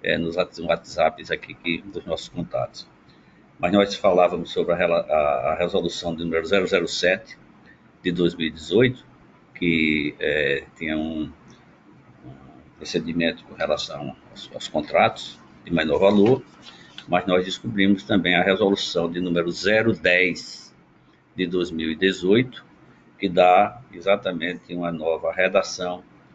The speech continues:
ao artigo primeiro artigo sétimo, né, é verdade, é, que é, que é o que modifica, é, fazendo uma redação que, é, corrige aquela distorção daqueles contratos abaixo da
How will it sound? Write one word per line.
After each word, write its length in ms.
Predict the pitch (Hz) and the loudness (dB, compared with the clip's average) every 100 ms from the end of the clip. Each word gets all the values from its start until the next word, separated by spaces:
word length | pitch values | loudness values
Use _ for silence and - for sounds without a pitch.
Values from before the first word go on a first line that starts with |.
| _ _ _ _ | _ _ _ _
ao 680 | 76 78 76 76 76 69 87 | 0 2 4 4 4 2 0
artigo 320 | 90 90 90 | -2 -10 -12
primeiro 640 | 92 82 82 87 95 95 - _ _ _ _ _ _ _ _ | -8 -2 2 2 2 -4 -10 _ _ _ _ _ _ _ _
artigo 300 | - - 92 | -18 -6 -6
sétimo, 580 | - - 92 92 - 69 | -4 -2 2 2 -2 -8
né, 140 | 82 76 | -6 -4
é 40 | |
verdade, 520 | 80 71 78 90 104 127 - _ - _ _ _ _ _ _ - | -4 -2 2 2 0 -8 -18 _ -20 _ _ _ _ _ _ -18
é, 420 | 76 73 - 60 - | -14 -12 -12 -14 -4
que 100 | 82 | -4
é, 60 | |
que 140 | - 82 | -2 -4
é 40 | |
o 60 | 82 | -6
que 380 | - 82 85 | -6 -2 -2
modifica, 760 | 80 95 87 - 90 92 98 98 - _ _ _ - | 2 0 0 -6 -4 -2 -2 -4 -6 _ _ _ -14
é, 120 | - - | -10 -4
fazendo 460 | - 85 87 85 | 0 0 0 0
uma 80 | 87 | 0
redação 640 | 87 85 85 - 82 82 - - - - - _ _ | 0 0 -4 -4 -4 -4 -10 -20 -20 -20 -20 _ _
que, 360 | 82 87 92 98 - - 71 | -8 -4 -4 -4 -8 -14 -14
é, 380 | 73 69 71 - | -8 -4 -4 0
corrige 840 | 123 101 - 123 - - 80 - - - - - - | 2 2 4 4 6 0 -2 -4 -8 -20 -20 -20 -16
aquela 320 | - - 82 82 | -14 -2 -2 -2
distorção 600 | 82 - 95 - 82 85 | -10 -4 -2 -2 -8 -8
daqueles 280 | 92 92 | -6 -6
contratos 560 | - 98 - 73 - - | -4 -4 -2 -2 -2 -6
abaixo 460 | 76 76 76 - 73 | -4 -2 -2 -4 -8
da 320 | 73 76 | -2 -2